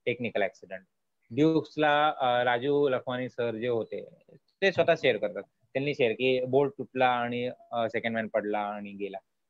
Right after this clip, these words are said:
ही technical accident जी आहेत ती तुम्ही year wise काढाल तर hardly तीन किंवा चार accident आहे. डांग्या सुळक्याला एक जण मधमाशा जाऊन मेला, की actually काहीतरी problem झाला आणि गेलं.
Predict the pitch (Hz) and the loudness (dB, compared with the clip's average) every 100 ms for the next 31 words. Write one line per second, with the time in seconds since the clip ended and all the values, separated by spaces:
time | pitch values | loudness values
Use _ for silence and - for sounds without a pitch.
0 | - 143 196 190 175 202 220 208 - 196 | -6 -2 2 2 0 0 2 2 2 0
1 | 185 190 185 170 180 139 120 135 _ 180 | 4 2 0 0 4 4 2 -4 _ -8
2 | 175 180 175 160 170 175 170 - 156 160 | -4 -2 2 4 6 6 6 4 2 2
3 | 170 - 143 147 170 - 147 139 143 139 | 0 0 -2 0 -4 -2 -4 -2 0 2
4 | 135 117 104 - 101 92 - _ _ _ | 2 0 -2 -8 -14 -14 -20 _ _ _
5 | 127 127 131 127 113 123 117 113 107 123 | -2 2 2 0 0 4 4 4 0 2
6 | 131 120 123 120 113 107 104 101 - 92 | 2 2 -2 -2 -2 -2 -4 -14 -10 -10
7 | 92 _ _ _ - 190 - - 151 - | -10 _ _ _ 0 0 0 -2 -2 0
8 | 214 220 214 156 165 190 190 165 151 160 | 0 0 2 2 2 -2 0 4 4 4
9 | 175 147 110 98 - - - 139 151 117 | 2 2 2 -2 -6 -14 -8 -4 -2 -2